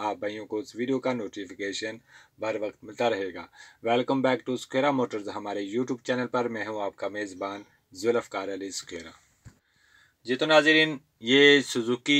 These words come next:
एपीवी मिनी वैन दो हज़ार छः मॉडल है, बिल्कुल लश कंडीशन में ये गाड़ी मौजूद है।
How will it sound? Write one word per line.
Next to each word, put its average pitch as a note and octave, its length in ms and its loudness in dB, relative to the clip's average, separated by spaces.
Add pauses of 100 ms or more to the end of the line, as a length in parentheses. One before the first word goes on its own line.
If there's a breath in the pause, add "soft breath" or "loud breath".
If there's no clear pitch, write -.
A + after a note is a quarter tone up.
एपीवी C3 520 4
मिनी C#3 280 2
वैन A#2+ 400 10 (260 loud breath)
दो A#2+ 180 4
हज़ार A#2+ 440 4
छः C#3+ 280 4
मॉडल B2 360 6
है, A#2+ 280 8 (560 soft breath)
बिल्कुल C3 420 6
लश A#2 320 4
कंडीशन B2 420 2
में B2 160 2
ये A#2+ 200 4
गाड़ी G#2 280 4
मौजूद A#2+ 340 0
है। A#2+ 160 6